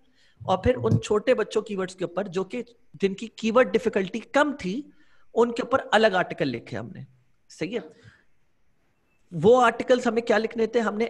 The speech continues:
एलएसआई जनरेटर से हमने generate करे, Lag के synonyms और इस इंडस-, industry में कौन से थे जो यूज होते हैं, वो मुझे पता है। जैसे कि wireless का एलएसआई है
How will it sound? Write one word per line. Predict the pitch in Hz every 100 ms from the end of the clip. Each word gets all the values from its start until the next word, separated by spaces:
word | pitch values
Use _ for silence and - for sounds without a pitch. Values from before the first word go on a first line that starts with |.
| -
एलएसआई | 190 190 208 196 214 214 _ _ - 139
जनरेटर | 170 165 170 180
से | 165 185
हमने | 165
generate | 165 147 139 139
करे, | - 127 127 135 - - _ _ _ _ _ _ _ _ _ _ _ _ _ -
Lag | 143 160 190 254
के | - 220 226 -
synonyms | - 208 196 196 214 - -
और | 196 180 214 - - - -
इस | 208 220
इंडस-, | 196 185 160 -
industry | 185 165 - 185
में | 180 196
कौन | 185 175
से | - 175
थे | 104 - -
जो | 147
यूज | 156 143 131
होते | 117 95
हैं, | 123 _ _ _ _ _ -
वो | 143
मुझे | 143 160
पता | 151 -
है। | 165 - _ _ -
जैसे | 165 185 220
कि | 220 185 - - - _ _ _ _
wireless | - 139 160 214 240 247
का | - 208 214 - -
एलएसआई | 175 196 196 190
है | 180 180 202 - -